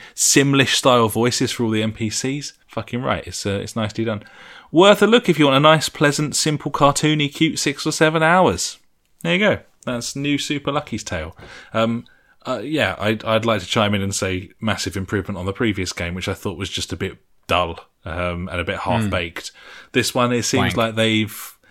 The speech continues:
Speaker 1: maybe gone off the reservation in terms of the ideas process and kind of branched out into something that's a bit more <laughs> diverse, and, um,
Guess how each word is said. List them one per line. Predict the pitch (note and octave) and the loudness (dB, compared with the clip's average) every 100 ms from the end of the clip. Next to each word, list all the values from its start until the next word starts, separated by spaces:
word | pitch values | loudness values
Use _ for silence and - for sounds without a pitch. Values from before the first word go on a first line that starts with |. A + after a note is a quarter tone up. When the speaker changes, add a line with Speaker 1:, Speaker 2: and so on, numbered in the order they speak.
| - - _ C3+ | -20 -20 _ 2
Speaker 1:
maybe | C#3 C#3 C3 | 2 4 2
gone | B2 C3 C3+ | 0 -2 0
off | - | 0
the | C3 | 2
reservation | B2+ A#2+ B2+ B2+ - A#2 | 2 4 2 2 0 -4
in | G#2+ | -2
terms | A#2+ A2 | -2 -2
of | G#2+ | -2
the | G#2+ | 2
ideas | G#2+ G#2+ A2 G#2 | 4 4 2 0
process | - G2+ G2 - F#2 - | -2 -4 -4 -2 -4 -2
and | G#2 G#2 - _ _ - _ _ - | -4 -4 -10 _ _ -20 _ _ -4
kind | C#3 | 0
of | D3 | 2
branched | A#2 A#2 - | 0 -2 -2
out | A#2 G#2+ | 0 0
into | A2 G#2+ | -4 -4
something | G#2+ G#2 G2+ G2+ | -2 -4 -4 -6
that's | G2 | -4
a | |
bit | G#2 G2+ | -2 2
more | G#2+ | 2
<laughs> | G#2+ G#2+ | 4 4
diverse, | G2 A2 F#2+ F2+ | 4 2 0 -4
and, | F#2+ G2 F#2+ | -6 -4 0
um, | G2 G2 | 0 -2